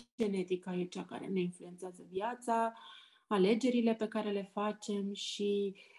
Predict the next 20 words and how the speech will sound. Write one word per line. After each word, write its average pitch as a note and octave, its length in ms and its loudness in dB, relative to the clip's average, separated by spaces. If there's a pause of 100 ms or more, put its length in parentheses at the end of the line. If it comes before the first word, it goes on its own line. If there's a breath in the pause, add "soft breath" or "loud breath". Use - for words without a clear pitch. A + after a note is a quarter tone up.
(140)
sigur, - 480 4
ne A3+ 160 6
naștem A3+ 400 4
toți G#3+ 260 -2
cu G#3 100 -6
un G3+ 80 0
bagaj F3+ 440 0
în F3 100 0
ăsta F3 260 -4
de F3 200 -2
gene, F3 400 0
dar, F3+ 220 -2
practic, G3+ 580 -6
expresia A3+ 800 0
lor A3 280 4
depinde F#3+ 500 -2
în F#3 100 -4
foarte G#3 520 -2
mare F#3 340 -4
măsură G3 560 -4